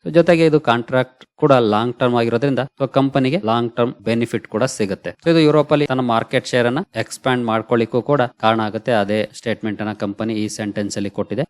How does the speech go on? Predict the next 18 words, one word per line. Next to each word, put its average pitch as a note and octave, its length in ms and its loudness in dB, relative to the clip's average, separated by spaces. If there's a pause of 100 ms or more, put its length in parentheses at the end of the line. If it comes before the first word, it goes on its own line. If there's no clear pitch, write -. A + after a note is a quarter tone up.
ನೋಡ್ಕೊಳ್ಬಹುದು. F#2 760 -2
ಇನ್ನು E3 140 4
ಹೆಚ್ಚಿನ D3 320 2
ವಿಚಾರ C3 320 2
ಬೇಕಾದ್ರೆ B2 420 0
ಕಂಪನಿ A#2+ 300 -4
ಸಬ್ಮಿಟ್ A2+ 380 -6
ಮಾಡಿರುವಂತ G#2 440 -2
ಈ G2+ 100 0
ಪಿ G#2+ 200 -4
ಡಿ G2+ 80 -2
ಎಫ್ F#2+ 100 -2
ಫೈಲ್ G2 160 -6
ಅನ್ನು G2 160 -8
ಡೌ-, G2 300 -6
ಡೌನ್ಲೋಡ್ G#2 320 -4
ಮಾಡ್ಕೊಂಡು G2 400 -6 (140)
ಓದ್ಕೊಳ್ಬಹುದು. F#2+ 580 -2